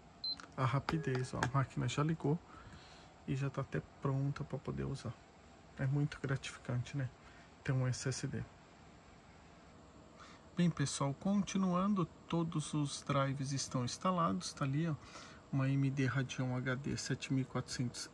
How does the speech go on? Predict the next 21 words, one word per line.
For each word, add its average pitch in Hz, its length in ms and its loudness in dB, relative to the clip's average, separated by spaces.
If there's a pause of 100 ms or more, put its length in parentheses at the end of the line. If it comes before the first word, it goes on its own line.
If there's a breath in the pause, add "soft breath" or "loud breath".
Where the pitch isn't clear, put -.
M 135 300 2
séries, 196 500 0
mais 160 380 0
Intel 156 340 2
H 147 160 2
D 151 160 0
Graphic - 560 -2
três 143 420 0
mil, 123 240 2 (880 loud breath)
tá - 120 -4
certo? - 680 -2
Então, 127 400 -2
processador 127 480 0
de 135 160 0
vídeo 127 480 -2
dedicado. 113 560 0 (800 loud breath)
O 151 280 6
gerenciador, 165 680 4
tudo 233 360 2
funcionando 165 600 4
normal, 226 420 8